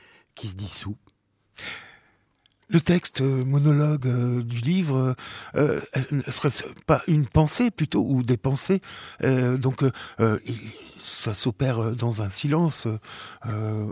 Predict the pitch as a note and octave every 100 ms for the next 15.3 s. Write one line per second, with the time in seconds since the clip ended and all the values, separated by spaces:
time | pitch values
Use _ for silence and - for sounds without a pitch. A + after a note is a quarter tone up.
0 | - - - - _ _ _ _ _ -
1 | A2 A#2 A#2+ A#2 D3 A#3 - - - C3
2 | C3 C#3+ B2 D3+ E3 D#3 - - B2+ -
3 | B2 C#3 - D#3+ C#3 C3 A#2 B2+ - D3+
4 | - B2 A2+ B2 A#2 C3 C#3 A#2 G#2 _
5 | - A#2 G#2 G2 A2+ A#2+ B2+ B2 - C3
6 | C3+ B2 A2+ G#2 E3 C#3 D#3 D3 - E3+
7 | E3+ F#3 - D#3 D3 C#3 D#3 C#3+ C#3 C#3+
8 | - C#3 D3 - F3 G3+ F3+ D#3+ - D3+
9 | B2 G2+ A2+ - C#3+ A#2 A#2 B2 A#2+ A#2
10 | A2+ C3+ D3+ - A2+ A2 _ _ _ _
11 | _ - A2 - - C3 C3 C3 C#3+ D3
12 | D3+ C3+ A2+ A#2+ G#2+ D#3 E3 C3+ A2+ C#3
13 | - D#3+ D#3 C#3+ A#2+ A2+ A#2+ B2 B2 A2+
14 | B2+ A#2 A#2+ - A#2+ E3+ E3 A#2 C3 C#3
15 | A2+ A2